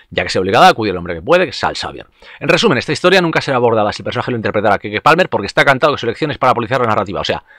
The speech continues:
B L M o empoderamiento. Rogue One era ser normal y poder amar. La versión de Keke sea una empoderada más que no necesita ningún hombre para ser feliz. Con todo el cariño del mundo, hasta que no apareció Gambito.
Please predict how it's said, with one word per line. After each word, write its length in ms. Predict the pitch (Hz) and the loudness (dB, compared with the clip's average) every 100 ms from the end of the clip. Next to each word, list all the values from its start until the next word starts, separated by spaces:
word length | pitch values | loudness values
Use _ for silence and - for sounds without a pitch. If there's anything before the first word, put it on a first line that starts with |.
| - _ | -20 _
B 240 | - 104 131 | 0 4 6
L 140 | 143 | 6
M 240 | 185 233 - | 4 2 2
o 160 | 160 143 | 4 6
empoderamiento. 680 | 117 107 101 90 82 - - _ _ _ _ _ - | 4 2 2 0 -8 -16 -20 _ _ _ _ _ -12
Rogue 320 | - 185 190 | 2 4 4
One 100 | 190 | 4
era 180 | 196 180 | 2 0
ser 140 | 165 | 0
normal 340 | 147 135 185 180 | 2 4 4 2
y 80 | 139 | 2
poder 220 | 120 120 | 2 2
amar. 220 | 101 92 | 2 2
La 60 | 101 | 0
versión 220 | 104 139 | -2 -2
de 100 | 139 | -2
Keke 160 | 151 | -2
sea 140 | - 139 | -2 0
una 100 | 139 | 0
empoderada 520 | 139 131 123 123 120 | 2 4 6 6 6
más 200 | 165 - - - - | 4 0 -8 -20 -8
que 100 | 120 | -4
no 60 | |
necesita 200 | 135 143 | 0 0
ningún 200 | 131 127 | 2 2
hombre 180 | 151 160 | 2 2
para 160 | 117 107 | 2 0
ser 140 | - | 0
feliz. 300 | - 78 - _ _ _ _ _ _ - _ _ | -2 -6 -14 _ _ _ _ _ _ -20 _ _
Con 100 | - | -20
todo 100 | - | -20
el 60 | - | -20
cariño 240 | - - | -20 -20
del 100 | - | -20
mundo, 280 | - - - | -20 -18 -20
hasta 160 | - - | -20 -18
que 60 | |
no 80 | - | -14
apareció 320 | - - - | -12 -10 -10
Gambito. 520 | - - - - - | -12 -14 -16 -18 -18